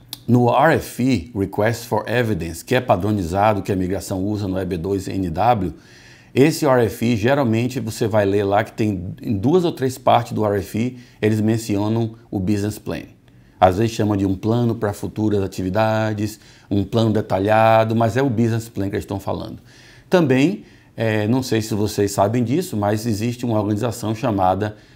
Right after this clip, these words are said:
a American Immigration Lawyers Association, a Associação Americana de Advogados de Imigração. Eu sou membro desde dois mil e dez.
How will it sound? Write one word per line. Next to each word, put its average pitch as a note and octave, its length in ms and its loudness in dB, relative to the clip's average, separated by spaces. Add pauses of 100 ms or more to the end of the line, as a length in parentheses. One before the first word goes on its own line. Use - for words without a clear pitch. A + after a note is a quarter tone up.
(160)
a G2 340 0
American A2 520 0
Immigration G#2+ 500 0
Lawyers G2 340 -2
Association, G2+ 680 -6 (100)
a - 80 -10
Associação G#2 540 -6
Americana A#2+ 680 -2 (300)
de F#2+ 100 0
Advogados G#2+ 540 2
de A2 60 0
Imigração. G#2+ 580 -2
Eu G2 100 -6
sou A#2 200 -2
membro G#2+ 440 -2 (220)
desde F#2 240 0
dois G#2+ 160 -2
mil F#2+ 160 -2
e - 20 0
dez. G2 440 -4